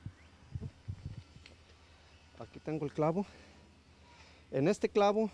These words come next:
necesitaría abrir más el agujero, pero tengo de otros clavos que pueden quedar perfectamente. Este quedó un poco cerrado, ahorita lo abro,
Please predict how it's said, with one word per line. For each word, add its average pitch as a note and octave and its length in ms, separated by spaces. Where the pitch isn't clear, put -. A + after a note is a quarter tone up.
necesitaría C#3 680
abrir C#3+ 440
más D#3+ 280
el C#3+ 100
agujero, F#3+ 500
pero E3 220
tengo E3+ 320
de D#3+ 80
otros E3 260
clavos D3+ 320
que - 140
pueden C3+ 280
quedar C3+ 380
perfectamente. B2+ 800
Este C#3 240
quedó B2 200
un C#3 80
poco C3 520
cerrado, D#3 520
ahorita C3 320
lo C3 180
abro, F3+ 320